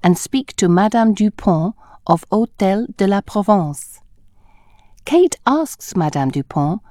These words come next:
for a double room, and then Tom joins in the conversation. After discussing the room and breakfast,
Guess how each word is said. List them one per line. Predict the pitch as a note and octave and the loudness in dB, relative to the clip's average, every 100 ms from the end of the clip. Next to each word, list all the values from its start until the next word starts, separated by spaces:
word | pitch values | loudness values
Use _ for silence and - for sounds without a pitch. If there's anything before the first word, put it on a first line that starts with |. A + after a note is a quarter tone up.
| - | -10
for | - C#4 | 0 2
a | A#3 G3 | 4 2
double | F3 F#3+ | 0 0
room, | G#3+ A3+ C#3+ C#3+ D3+ - - - - - | 2 2 0 -4 -10 -18 -20 -20 -8 2
and | G#3+ | 4
then | A#3+ A#3+ | 4 2
Tom | - E4 D4+ | 2 4 6
joins | C#4 F3 E3 F3+ | 4 2 0 2
in | G#3+ | 2
the | A#3+ | 2
conversation. | G#3+ F#3 G3 G3 F3 - D3 C#3+ D3 - _ _ - _ - - - - - | 0 0 -2 -4 -4 -4 -4 -6 -8 -16 _ _ -20 _ -20 -20 -20 -14 0
After | A#3+ D#4+ - | 2 2 0
discussing | D4 A#3 - C4+ C#4 - E3+ | 0 -2 -2 0 0 0 0
the | F3+ | 0
room | E3+ F3+ G3+ C4 | 0 2 2 0
and | - D#3 | 0 -2
breakfast, | D3+ B3 - - C3+ - - | 0 -2 -2 -10 -10 -10 -18